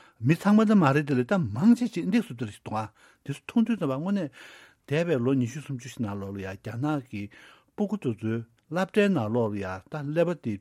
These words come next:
주제 콘돌이야. 도균 땅이야. 그 누구 줘 봐. 다 디디 쉽지 항상 해. 그냥 나도 링네 사진 나로베 미리 링네 사진 나 더그지 롭스 게 고고 땅이 어떨래?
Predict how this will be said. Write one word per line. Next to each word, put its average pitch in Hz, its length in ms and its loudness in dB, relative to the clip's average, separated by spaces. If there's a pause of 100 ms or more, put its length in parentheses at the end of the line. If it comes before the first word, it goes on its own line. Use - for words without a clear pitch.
주제 107 500 -2
콘돌이야. 123 540 -6
도균 120 340 0
땅이야. 117 340 -2
그 - 140 -16
누구 113 300 0
줘 107 160 -6
봐. 90 300 -12
다 - 140 -14
디디 101 220 -16
쉽지 - 360 -12
항상 190 380 0
해. 135 40 2
그냥 160 380 -2
나도 127 220 0
링네 151 320 0
사진 143 300 -2
나로베 113 520 -2 (140)
미리 117 340 0 (400)
링네 160 320 4
사진 165 320 0
나 127 120 0
더그지 165 600 0
롭스 147 480 0
게 131 100 0
고고 117 420 0
땅이 151 260 4
어떨래? 120 420 0